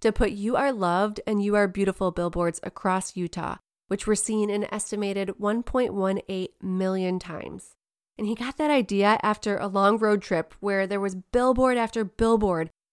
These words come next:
promoting plastic surgery and ways to supposedly better your body and giving just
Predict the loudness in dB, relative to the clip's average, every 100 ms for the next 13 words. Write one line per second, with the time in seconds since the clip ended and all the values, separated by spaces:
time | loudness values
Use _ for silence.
0 | -2 2 4 4 4 2 0 0 0 -2
1 | -4 -4 -2 0 0 -2 0 -2 0 0
2 | -2 -4 -4 -4 -4 -2 0 0 -2 -6
3 | -4 0 2 2 0 -4 -2 -4 -4 -8
4 | _ 4 6 6 6 4 2